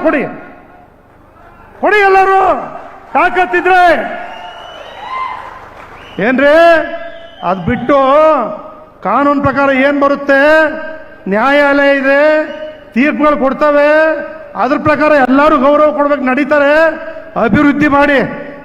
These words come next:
ಕೇಂದ್ರದಿಂದ ಏನ್ ತರಬೇಕು, ರಾಜ್ಯದಿಂದ ಏನ್ ಮಾಡ್ಬೇಕು, ಉಪಮುಖ್ಯಮಂತ್ರಿಗಳು, ಮುಖ್ಯಮಂತ್ರಿಗಳು, ಸರ್ಕಾರ ಎಲ್ಲ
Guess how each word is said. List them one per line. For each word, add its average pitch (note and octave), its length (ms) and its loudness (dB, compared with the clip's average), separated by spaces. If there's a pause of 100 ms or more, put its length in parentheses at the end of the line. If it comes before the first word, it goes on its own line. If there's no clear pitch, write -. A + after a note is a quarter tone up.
(160)
ಕೇಂದ್ರದಿಂದ C4+ 560 0 (100)
ಏನ್ C#4 160 0
ತರಬೇಕು, B3+ 420 0 (680)
ರಾಜ್ಯದಿಂದ B3+ 540 2
ಏನ್ C#4 140 2
ಮಾಡ್ಬೇಕು, B3+ 400 0 (640)
ಉಪಮುಖ್ಯಮಂತ್ರಿಗಳು, C4+ 800 0 (100)
ಮುಖ್ಯಮಂತ್ರಿಗಳು, C#4 600 0
ಸರ್ಕಾರ A#3+ 260 0 (100)
ಎಲ್ಲ C4+ 120 2